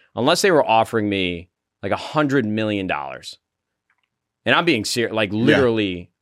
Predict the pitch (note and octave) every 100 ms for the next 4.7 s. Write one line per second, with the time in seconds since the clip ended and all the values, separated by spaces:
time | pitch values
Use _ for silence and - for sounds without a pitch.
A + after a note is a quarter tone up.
0 | - G#2+ B2 B2+ A#2+ A#2 A2 G2+ A2 A#2+
1 | A#2 - _ _ A#2+ D3+ - D#3+ C#3+ A2+
2 | - G#2 - - - G#2 G#2 C#3 E3+ F3
3 | D#3 B2 G#2+ B2 A2 F2+ F2 F#2+ - A2+
4 | A#2+ A2 G2 G2+ G#2 B2+